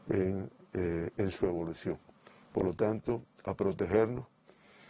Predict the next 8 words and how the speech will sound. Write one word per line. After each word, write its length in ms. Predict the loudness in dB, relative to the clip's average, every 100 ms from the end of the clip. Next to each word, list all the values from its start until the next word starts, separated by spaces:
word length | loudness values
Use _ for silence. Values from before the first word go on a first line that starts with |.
| -20 -4
y, 720 | 0 2 2 0 0 -2 -4 -8 -12 -6
y 100 | 2
retomo 460 | 2 4 2 4
las 140 | 2 2
palabras 580 | 4 6 6 6 2 0 -12
de 400 | -6 -2 0 0
nuestro 360 | -2 -2 -2
presidente 800 | -2 -2 -2 0 4 2 0 -6